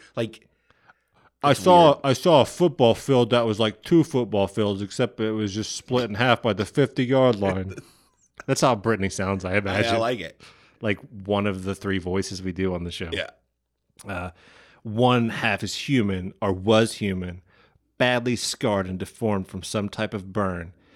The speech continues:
Speaker 2: The other half was hard and metallic with exposed circuitry and wiring.
Speaker 1: Sweet.
Speaker 2: Sounds like a scientist,
Speaker 1: <laughs>
Speaker 2: right?
Speaker 1: Yeah.
Speaker 2: "My name is Ivan.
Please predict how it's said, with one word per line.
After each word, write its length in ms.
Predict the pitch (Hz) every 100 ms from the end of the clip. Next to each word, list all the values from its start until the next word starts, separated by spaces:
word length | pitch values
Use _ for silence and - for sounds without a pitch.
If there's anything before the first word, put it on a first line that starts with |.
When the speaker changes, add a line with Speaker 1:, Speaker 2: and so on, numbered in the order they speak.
| _ _
Speaker 2:
The 120 | 139 -
other 220 | 123 117
half 340 | 98 98 87 98
was 120 | -
hard 420 | 147 - 120 110
and 140 | 95 95
metallic 640 | - - 117 101 90 -
with 140 | 101 131
exposed 680 | - - - 190 202 214
circuitry 720 | - - 175 170 151 - 147
and 220 | 143 131 131
wiring. 580 | 120 117 95 87 90
Speaker 1:
Sweet. 600 | 87 - - 87 107 - - _
Speaker 2:
Sounds 240 | - 185
like 100 | 175
a 40 | 98
scientist, 840 | - 156 143 104 92 90 - - - - - -
Speaker 1:
<laughs> 320 | - - 554 127
Speaker 2:
right? 260 | 143 196 587 - - - - - - - - - _ _
Speaker 1:
Yeah. 360 | 220 131 135 156 _ - - _ _ _ - - _ _ _ _
Speaker 2:
"My 200 | 113 117
name 360 | 117 135 135 113
is 180 | 101 -
Ivan. 640 | 120 143 120 98 92 87